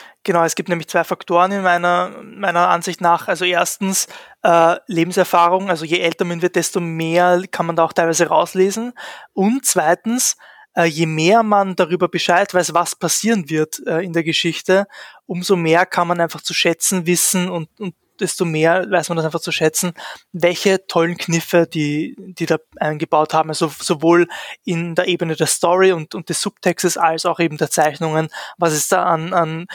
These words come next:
Hinweisen und Querverweisen gibt im Comic auf sich selbst, auf Dinge, die noch passieren werden und die schon passiert sind, eben weil das auch ein, äh,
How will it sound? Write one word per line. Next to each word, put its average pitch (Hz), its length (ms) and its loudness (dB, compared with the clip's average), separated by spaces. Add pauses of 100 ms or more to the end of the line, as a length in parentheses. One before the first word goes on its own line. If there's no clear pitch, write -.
(120)
Hinweisen 180 720 2
und 170 140 -6
Querverweisen 170 640 0
gibt - 240 -10
im 196 160 0
Comic 180 320 -2
auf 190 140 2
sich - 220 -4
selbst, 180 400 0
auf - 120 -4
Dinge, 170 240 -2
die 180 100 -6
noch 170 160 -6
passieren 180 400 -2
werden 165 180 2
und 160 120 -8
die 175 80 -6
schon 175 100 -8
passiert 170 380 -2
sind, 175 320 -2 (400)
eben 170 240 2
weil 170 100 4
das 165 160 0
auch 165 140 0
ein, 160 180 0 (480)
äh, - 260 0